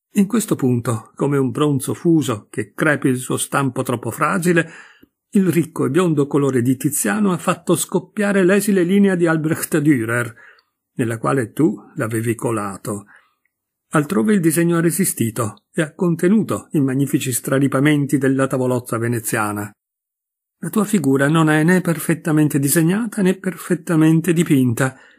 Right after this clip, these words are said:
e mostra dappertutto i segni di questa infelice indecisione. Se non ti sentivi abbastanza forte per fondere insieme,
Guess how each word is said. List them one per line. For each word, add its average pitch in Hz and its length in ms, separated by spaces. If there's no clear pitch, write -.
e 208 140
mostra 151 300
dappertutto 202 720
i 202 80
segni 147 440
di 135 100
questa 147 280
infelice 139 500
indecisione. 117 840
Se - 180
non 127 140
ti 135 100
sentivi 135 380
abbastanza 123 680
forte 113 420
per 123 180
fondere 135 440
insieme, 127 600